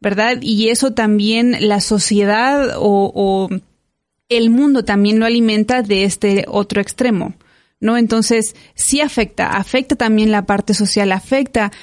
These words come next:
eh, en la sociedad, afecta la forma en cómo nosotros vamos construyendo nuestro futuro, vamos construyendo nuestra familia, vamos construyendo también nuestra soltería.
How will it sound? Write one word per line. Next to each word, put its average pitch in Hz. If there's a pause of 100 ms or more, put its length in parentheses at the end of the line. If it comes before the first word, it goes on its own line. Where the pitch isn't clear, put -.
(260)
eh, 202
en 208
la 196
sociedad, 202
afecta 240
la 190
forma 220
en 214
cómo 220
nosotros 214
vamos 226
construyendo 226
nuestro 214
futuro, 247
vamos 233
construyendo 214
nuestra 214
familia, 226
vamos 214
construyendo 214
también 214
nuestra 285
soltería. 196